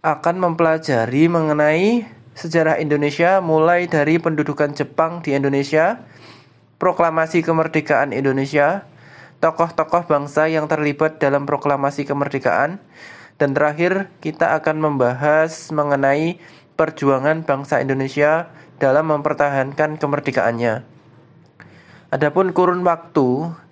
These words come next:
yang akan kita pelajari di semester ini adalah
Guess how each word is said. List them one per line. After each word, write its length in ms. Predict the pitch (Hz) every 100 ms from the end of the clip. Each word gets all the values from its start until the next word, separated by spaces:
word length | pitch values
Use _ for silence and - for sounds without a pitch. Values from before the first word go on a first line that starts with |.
| _ _ _ -
yang 160 | 147
akan 480 | 131 143 143 156 151
kita 240 | 160 165 147
pelajari 480 | 156 151 143 143
di 80 | 143
semester 480 | 147 151 151 156 139
ini 320 | 139 139 165
adalah 400 | 143 147 143 175